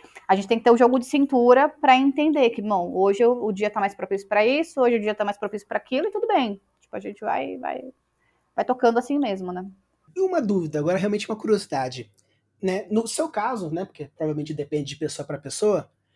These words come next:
Speaker 2: mas, é, quanto é de porcentagem por cima o, o tempo que você gasta de preparo, né, antes de ir pra fazer o,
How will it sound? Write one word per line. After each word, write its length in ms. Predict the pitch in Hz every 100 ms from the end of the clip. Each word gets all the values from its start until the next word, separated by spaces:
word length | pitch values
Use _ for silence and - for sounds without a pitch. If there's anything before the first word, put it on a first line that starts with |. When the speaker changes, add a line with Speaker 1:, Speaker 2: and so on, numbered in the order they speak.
| _ -
Speaker 2:
mas, 720 | 160 170 180 185 - - _ _ _ -
é, 400 | 175 170 165 - _ _ _ _ _ _ _ _ _ _
quanto 480 | - 370 392 - 330
é 200 | 240 233
de 120 | -
porcentagem 1040 | - 233 233 - 180 180 208 185 151 151 -
por 140 | 247
cima 540 | - - 233 180 127 - _ _ _ _ _ _ -
o, 460 | 170 165 160 156 180
o 100 | 165
tempo 400 | - 233 233 233
que 120 | 214
você 280 | 196 - 190
gasta 640 | 165 156 - - 131 - _ _ _
de 180 | 151 147
preparo, 800 | - - - 131 123 135 196 277 _ -
né, 260 | 147 156 -
antes 460 | 156 165 160 160 143
de 140 | 147
ir 320 | 139 139 165
pra 120 | 175
fazer 440 | 160 156 139 143 139
o, 200 | 127